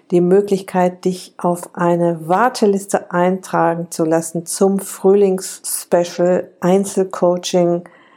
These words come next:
Like Ice in the Sunshine.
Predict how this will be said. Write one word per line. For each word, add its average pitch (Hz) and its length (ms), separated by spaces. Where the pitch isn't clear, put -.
Like 175 580
Ice 208 500
in 190 240
the 165 120
Sunshine. 185 840